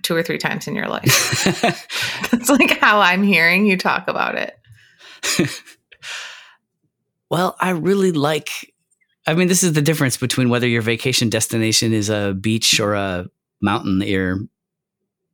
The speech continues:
Speaker 2: you know, like, an inverted face mountain that,
Speaker 1: Mm-hmm.
Speaker 2: you know, like, you vacation in a challenging context. You do that to yourself on purpose.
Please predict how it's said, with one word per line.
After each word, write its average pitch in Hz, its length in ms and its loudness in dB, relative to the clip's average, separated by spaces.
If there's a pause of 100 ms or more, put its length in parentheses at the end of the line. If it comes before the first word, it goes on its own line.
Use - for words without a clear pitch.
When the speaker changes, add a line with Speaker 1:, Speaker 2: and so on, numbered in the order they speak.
(240)
Speaker 2:
you 113 100 0
know, 101 140 0
like, 98 160 -2
an - 80 -4
inverted 110 460 0
face 113 260 -2
mountain 98 520 0
that, 98 240 -4
Speaker 1:
Mm-hmm. 208 460 0
Speaker 2:
you 113 80 2
know, 104 80 0
like, 101 200 -2
you 110 100 2
vacation 104 880 0
in 113 160 2
a 101 80 0
challenging 104 480 -2
context. 95 460 -6
You 98 80 -4
do 104 100 -2
that 95 160 -2
to - 100 -4
yourself 98 320 -6
on 90 120 -8
purpose. 92 420 -4